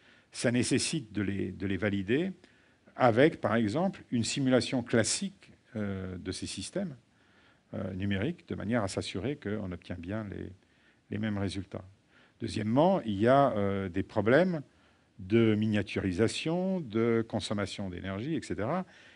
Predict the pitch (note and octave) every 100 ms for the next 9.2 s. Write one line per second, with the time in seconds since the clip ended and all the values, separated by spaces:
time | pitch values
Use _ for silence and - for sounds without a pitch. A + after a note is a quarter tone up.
0 | _ G#2 A2+ A#2 F#3+ - - B2+ D#3 D3+
1 | D#3 D3+ D3 - E3 D#3+ C#3 A#2+ A2 G2+
2 | - D#3+ F#3 F#3 _ - _ - G#2 C#3+
3 | C3 D#3+ B2 G#2 G#2 - G#2+ G2 B2+ D#3
4 | E3+ C#3 _ - B2+ A#2 C3+ - A2 -
5 | F#2 F2 - - _ _ _ _ _ _
6 | - G#2 A2+ - G2 D#3+ F3 - F2+ F2
7 | A2+ F3+ E3+ - F#2 F2+ F#2 F2 E2 F2+
8 | F2+ F#2 G2+ F2 E2+ - E2+ E2 - -
9 | F3